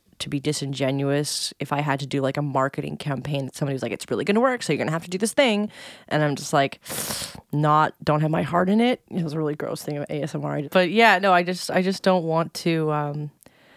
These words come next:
I don't want to have to be disingenuous. I don't want to, like, make music that I don't like. I don't want to,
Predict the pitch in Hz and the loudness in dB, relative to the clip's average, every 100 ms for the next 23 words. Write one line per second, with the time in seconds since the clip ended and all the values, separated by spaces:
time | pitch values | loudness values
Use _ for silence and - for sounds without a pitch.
0 | _ - 196 220 214 214 208 202 202 202 | _ -2 4 4 6 4 6 4 2 2
1 | 180 170 180 175 151 151 170 143 113 123 | 2 2 2 0 2 2 2 2 0 -2
2 | - 156 160 - 151 - - - 147 143 | -2 0 0 0 -2 -2 -6 -2 0 0
3 | 139 135 131 - - 143 147 151 - 135 | 0 -2 -4 -8 -8 -2 0 0 -4 -4
4 | 135 143 147 147 - 131 135 131 131 - | 0 0 0 0 0 0 0 -2 -2 -2
5 | 127 117 139 - - 139 143 135 143 143 | 0 -2 -4 -10 -6 -4 -2 -2 -4 -4
6 | 139 - 147 139 127 | -4 -6 -4 -2 -2